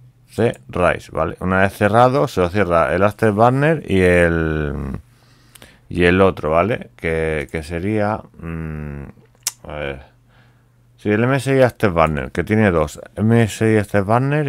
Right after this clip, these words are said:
y lo de las estadísticas. Es como una pan-, sale como una pantalla, no me acuerdo cómo se llama.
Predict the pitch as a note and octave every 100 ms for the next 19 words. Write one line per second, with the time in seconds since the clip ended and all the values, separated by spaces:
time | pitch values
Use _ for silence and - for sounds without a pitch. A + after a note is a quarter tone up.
0 | - F#2 F2+ E2+ E2 D#2 D2 C2 _ -
1 | _ _ - E2 E2+ E2 D#2+ E2+ - G2
2 | G2 E2+ D#2 D2+ - - G#2 G2+ F#2 F2
3 | E2 - G2 F#2+ G2 F#2+ F2 E2+ E2 D2+
4 | D2+ E2+ E2 E2 D#2+ D#2 D2+ C#2+ C#2